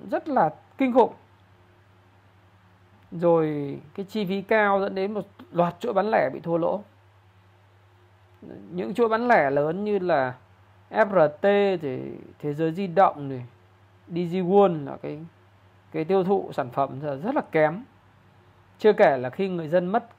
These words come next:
cái, cái công ăn việc làm, trước đây họ vay tiêu dùng tại, à,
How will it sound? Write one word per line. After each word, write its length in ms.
cái, 260
cái 100
công 200
ăn 140
việc 180
làm, 320
trước 120
đây 120
họ 160
vay 180
tiêu 240
dùng 280
tại, 300
à, 240